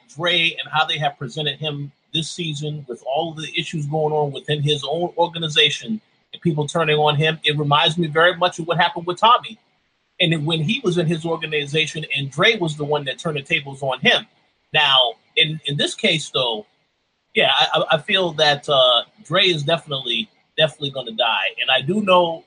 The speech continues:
that the preview clip that we saw of the next episode alluded to that fact once again, when Tommy and Ghost have the conversation of, "We gotta, we gotta kill Dre."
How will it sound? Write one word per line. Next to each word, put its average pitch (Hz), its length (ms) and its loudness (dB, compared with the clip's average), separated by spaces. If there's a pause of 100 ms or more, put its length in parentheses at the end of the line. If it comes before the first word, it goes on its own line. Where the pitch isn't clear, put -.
(100)
that 139 280 4 (180)
the 139 120 -8
preview 208 440 0
clip - 240 -4
that 160 60 -8
we 165 160 -4
saw 156 480 6
of 143 100 -8
the 135 80 -8
next 202 240 0
episode 131 640 -2 (440)
alluded 170 400 2
to 185 100 -6
that 156 240 0
fact 156 320 0
once 165 280 -2
again, 170 500 2 (300)
when 135 180 -4
Tommy 175 600 0
and 151 120 -6
Ghost 160 300 -2
have 156 200 2
the 156 80 -14
conversation 151 720 -2
of, 127 240 2 (140)
"We 131 140 -8
gotta, 123 320 -2
we 113 140 -6
gotta 120 160 -4
kill 147 240 -4
Dre." 151 300 0